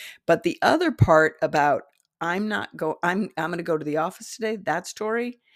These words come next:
and then it was a, "No, you're not, make plans to do home chores." As I, when I thought about it and I thought, "Okay, I'm gonna redo this because this, I know what this voice is, right? And this is,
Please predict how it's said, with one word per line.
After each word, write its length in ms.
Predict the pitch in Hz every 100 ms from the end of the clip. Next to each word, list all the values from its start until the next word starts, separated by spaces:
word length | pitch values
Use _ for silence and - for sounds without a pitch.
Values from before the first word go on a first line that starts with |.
| _ _
and 140 | 170
then 100 | 170 170
it 100 | -
was 140 | 151
a, 60 | 151
"No, 180 | 156
you're 160 | 165 160
not, 360 | 156 160 190 -
make 200 | 156 -
plans 280 | 151 139
to 60 | -
do 120 | 156
home 180 | 147 151
chores." 380 | - 190 190 185 _ _ _ _ -
As 180 | 196 190
I, 280 | 208 254 -
when 160 | 190
I 200 | 202 247
thought 340 | 285 - 202 214
about 260 | 226 233
it 160 | 247 247 190
and 120 | 175
I 120 | 160
thought, 300 | 156 160 160
"Okay, 320 | - 226 160 147
I'm 160 | 147
gonna 260 | 151 156 151 - 165
redo 340 | 156 160 175
this 240 | 131 147
because 340 | - 156 160 156
this, 300 | 160 - - -
I 60 | 170
know 140 | 165
what 160 | 151 143
this 140 | 135
voice 320 | - 135 -
is, 360 | 151 139 123 -
right? 180 | - 151
And 160 | - 156
this 180 | 160 156
is, 280 | 143 -